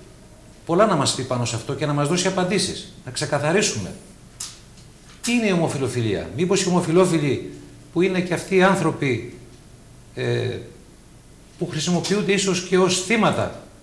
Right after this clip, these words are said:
ενός συστήματος που κρύβεται πίσω από αυτό το κίνημα; Κοντά μας ο πατήρ Παύλος Δημητρακόπουλος, που σας καλωσορίζουμε, πατέρ Παύλε, και για άλλη μια φορά. Είναι ιδιαίτερη χαρά και τιμή που σας έχουμε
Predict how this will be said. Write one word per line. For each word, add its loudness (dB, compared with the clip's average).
ενός 0
συστήματος 0
που -4
κρύβεται 2
πίσω -2
από -4
αυτό -4
το -2
κίνημα; 0
Κοντά 2
μας 2
ο 0
πατήρ 0
Παύλος 2
Δημητρακόπουλος, 2
που 2
σας -2
καλωσορίζουμε, 0
πατέρ 0
Παύλε, 2
και 0
για -2
άλλη 0
μια 2
φορά. 2
Είναι 0
ιδιαίτερη 0
χαρά 0
και -2
τιμή 0
που -6
σας -4
έχουμε -2